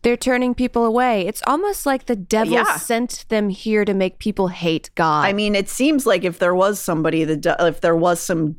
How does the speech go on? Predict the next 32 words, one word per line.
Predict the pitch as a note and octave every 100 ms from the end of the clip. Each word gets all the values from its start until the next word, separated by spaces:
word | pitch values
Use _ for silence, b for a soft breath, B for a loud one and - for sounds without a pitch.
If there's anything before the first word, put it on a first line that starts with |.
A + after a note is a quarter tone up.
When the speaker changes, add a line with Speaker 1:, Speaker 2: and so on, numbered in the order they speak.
| -
Speaker 2:
evil | F3 D#3+ E3+
force | E3 E3+ D#3+ D#3+
trying | - E3 E3
to |
get | D#3 E3
people | E3 F3
away | D#3+
from | D#3
the | D3+
church, | - D#3+ D#3 F#3+
this | E3 E3+
is | D#3
the | D#3+
way | F3 D#3+
to |
do | D3+ F3+
it. | D3 D#3
Speaker 1:
Yeah. | G3+ C4+ B B B -
Speaker 2:
Um, | F3+ F3 D#3+ -
I | F3
know | F#3+
church | F3+ F3 E3+
attendance | - D3+ D3+ -
has | -
gone | D3 C#3+
down | C#3+ C#3+
by, | D3
like, | C#3+ C#3 -
twenty-five | - D3+ D3 C#3+ -
percent | D3+ - D3+ D3 -
from, | - C#3+
like, | C#3+ D3